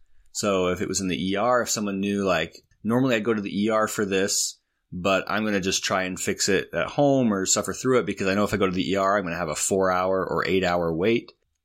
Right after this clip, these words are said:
Also, if they called a doctor and tried to set up an appointment for something, they might find that they had to wait a week or two weeks or a month to even get an appointment, and so they just wouldn't do it. So basically,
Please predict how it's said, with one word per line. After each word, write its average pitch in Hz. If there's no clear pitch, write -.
Also, 104
if 104
they 92
called 104
a 95
doctor 110
and 90
tried 104
to 90
set 101
up 104
an 117
appointment 104
for 104
something, 101
they 95
might 95
find 95
that 80
they 87
had 87
to 92
wait 87
a 92
week 95
or 80
two 110
weeks 95
or 92
a 87
month 90
to -
even 90
get 92
an 92
appointment, 147
and 92
so 90
they 85
just 87
wouldn't 92
do 98
it. -
So -
basically, 139